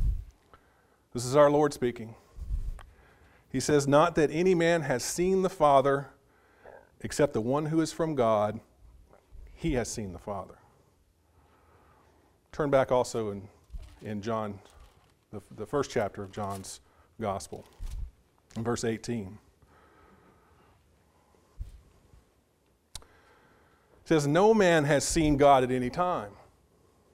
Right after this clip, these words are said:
The only begotten of God, who is in the bosom of the Father, he has explained him." So, is this a little bit of a head scratcher here?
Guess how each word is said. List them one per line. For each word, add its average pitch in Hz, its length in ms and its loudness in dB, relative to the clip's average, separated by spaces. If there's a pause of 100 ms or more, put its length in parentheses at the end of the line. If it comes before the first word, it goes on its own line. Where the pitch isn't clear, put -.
(1200)
The 120 60 -10
only 131 220 0
begotten 117 420 0
of 104 120 -8
God, 101 420 -4 (220)
who 135 160 -2
is 120 160 0
in 117 140 -6
the 110 60 -6
bosom 117 300 -2
of 107 80 -6
the 104 80 -6
Father, 107 460 -2 (960)
he 147 280 -6
has 139 240 -2
explained 113 580 -12
him." 95 240 -16
So, 135 380 -2 (1900)
is - 60 -20
this - 140 -10
a 131 40 -8
little 135 200 -4
bit 135 120 -2
of 117 140 -2
a 107 100 -8 (580)
head 143 160 -10
scratcher 143 440 -8
here? 151 220 -12